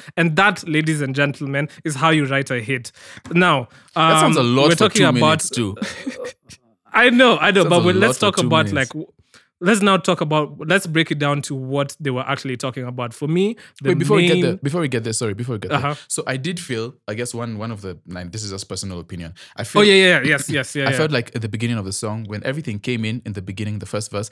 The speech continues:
Speaker 2: I felt like it was a bit maybe too heavy. Like there was a lot going on.
Speaker 1: Too heavy.
Speaker 2: Um, and Xenia's voice shines.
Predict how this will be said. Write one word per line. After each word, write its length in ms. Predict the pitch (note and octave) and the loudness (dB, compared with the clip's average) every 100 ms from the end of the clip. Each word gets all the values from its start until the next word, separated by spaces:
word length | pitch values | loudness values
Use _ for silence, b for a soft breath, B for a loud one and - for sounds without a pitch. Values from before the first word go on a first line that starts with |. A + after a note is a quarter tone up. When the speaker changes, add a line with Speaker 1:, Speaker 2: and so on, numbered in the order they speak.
| B | B
Speaker 2:
I 80 | - | -6
felt 140 | - | -2
like 120 | D3 A#2 | -2 -4
it 80 | |
was 80 | G2 | -8
a 60 | G2+ | -8
bit 200 | G#2+ - _ _ _ | -10 -12 _ _ _
maybe 180 | F#2+ F#2+ | -12 -10
too 200 | - C3 | -8 -8
heavy. 380 | A2+ G#2 A2+ E3+ - _ _ _ | -4 -4 -6 -10 -12 _ _ _
Like 100 | A#2+ | -8
there 80 | A2 | -6
was 60 | G#2 | -4
a 40 | |
lot 460 | G#2+ G#2+ A2 A2+ A2 | -4 -2 -2 -2 -4
going 240 | G#2+ F#2+ | -6 -6
on. 80 | F#2 | -6
Speaker 1:
Too 120 | F#2 C#3 | -4 -6
heavy. 340 | C3 A#2+ A2+ | -8 -12 -8
Speaker 2:
Um, 380 | G#2 G2 F#2+ F#2+ - | -6 -4 -6 -10 -8
and 260 | F#2+ F2+ - _ - | -6 -8 -12 _ -12
Xenia's 340 | G#2+ B2 A#2+ F#2 | -6 -4 -4 -6
voice 440 | F2 G2 G2 - | -6 -6 -4 -6
shines. 720 | - - F#2 F#2 F2+ F2 - | -6 -6 -6 -8 -8 -10 -10